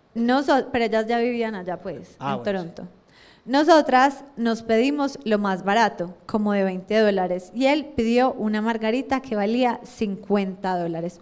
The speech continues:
Speaker 1: Una margarita.
Speaker 2: De la pizzería.
Speaker 1: <laughs> Él pagó la cuenta y nos fuimos al restaurante. Cuando llegamos, nos ofrecieron dos menús, el regular y el especial del chef. El hombre de paladar refinado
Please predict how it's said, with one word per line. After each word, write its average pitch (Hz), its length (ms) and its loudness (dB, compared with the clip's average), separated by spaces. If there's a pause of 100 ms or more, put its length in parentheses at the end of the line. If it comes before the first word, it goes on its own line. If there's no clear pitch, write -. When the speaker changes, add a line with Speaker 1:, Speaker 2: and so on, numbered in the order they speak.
Speaker 1:
Una 269 420 -4 (120)
margarita. 202 1080 -8
Speaker 2:
De 135 120 -6
la 127 120 -8
pizzería. 127 460 -10 (220)
Speaker 1:
<laughs> 294 1300 2 (960)
Él 285 180 2
pagó 311 260 4
la 349 140 4
cuenta 311 400 0
y 285 40 0
nos 262 140 -2
fuimos 226 260 -2
al 233 120 2
restaurante. 196 680 -2
Cuando 233 300 0
llegamos, 254 580 2
nos 233 220 -2
ofrecieron 214 600 0
dos 190 200 2
menús, 190 340 -4 (140)
el 226 120 -4
regular 277 640 4
y 226 120 2
el 214 80 2
especial 190 520 -4
del 185 180 -6
chef. 170 360 -6 (140)
El 240 180 2
hombre 247 320 2
de 277 140 2
paladar 190 500 0 (100)
refinado 269 800 -2